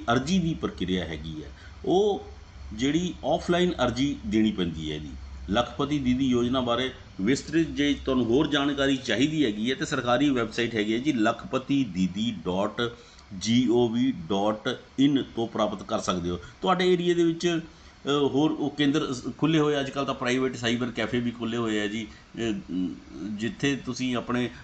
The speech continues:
ਆਧਾਰ ਕਾਰਡ ਵਗੈਰਾ ਉਹ ਵੀ ਬਣਾਉਂਦੇ ਹੋ, ਉੱਥੇ ਵੀ ਤੁਸੀਂ ਇਹ ਕਰ ਸਕਦੇ ਹੋ। ਹੋਰ ਯੋਜਨਾਵਾਂ ਹੈਗੀਆਂ, ਅ, ਸਾਈਬਰ ਕੈਫਿਆਂ ਦੇ ਵਿੱਚ,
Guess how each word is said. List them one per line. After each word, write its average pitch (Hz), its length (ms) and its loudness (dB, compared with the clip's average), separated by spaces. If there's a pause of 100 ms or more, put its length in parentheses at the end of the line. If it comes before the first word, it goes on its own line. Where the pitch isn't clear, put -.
ਆਧਾਰ 117 260 4
ਕਾਰਡ 113 240 2
ਵਗੈਰਾ 113 300 -2
ਉਹ 113 120 -2
ਵੀ 113 260 -4
ਬਣਾਉਂਦੇ 95 380 2
ਹੋ, 101 160 2
ਉੱਥੇ 101 200 -4
ਵੀ 120 80 2
ਤੁਸੀਂ 117 240 -6
ਇਹ 117 40 -2
ਕਰ 107 160 -4
ਸਕਦੇ 110 280 -4
ਹੋ। 110 80 0
ਹੋਰ 113 200 0
ਯੋਜਨਾਵਾਂ 110 560 2
ਹੈਗੀਆਂ, 107 320 0
ਅ, - 680 -2 (840)
ਸਾਈਬਰ 110 300 0
ਕੈਫਿਆਂ 110 380 -2
ਦੇ 113 100 -2
ਵਿੱਚ, 104 340 -2